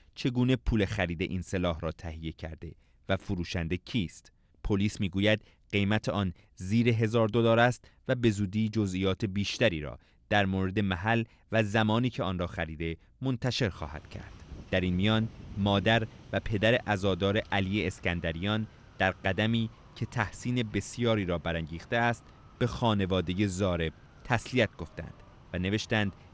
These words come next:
که علی اکبر را بخشیدند. گامی برای گرامی داشتن یاد جوانان از دست رفته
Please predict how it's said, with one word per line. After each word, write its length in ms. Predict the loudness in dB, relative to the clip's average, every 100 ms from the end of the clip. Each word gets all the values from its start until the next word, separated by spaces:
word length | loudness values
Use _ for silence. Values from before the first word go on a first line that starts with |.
| -8
که 120 | -4
علی 240 | 2 4 4
اکبر 320 | 2 0 -2
را 220 | 0 -2 -4 -4
بخشیدند. 800 | -4 -4 -8 -6 -6 -8 -16 -20 -20 -2
گامی 460 | 2 4 4 2 0 -6 -12 0
برای 500 | 4 6 4 2 4
گرامی 460 | 4 6 4 2
داشتن 420 | 2 0 0 0 0
یاد 420 | 2 2 2 0
جوانان 640 | 0 2 2 2 2 0
از 240 | 0 -2 -2
دست 340 | -2 -2 -2
رفته 400 | -4 0 0 0